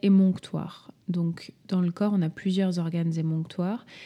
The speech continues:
et ce sont eux qui vont permettre d'éliminer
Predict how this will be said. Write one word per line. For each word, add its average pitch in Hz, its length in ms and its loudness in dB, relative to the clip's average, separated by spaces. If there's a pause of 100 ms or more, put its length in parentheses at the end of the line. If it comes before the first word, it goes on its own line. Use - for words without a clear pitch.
(160)
et 196 100 6
ce 202 260 0
sont 196 340 -2
eux 220 120 2
qui 202 180 -2
vont 170 180 0
permettre 175 400 0
d'éliminer 180 760 4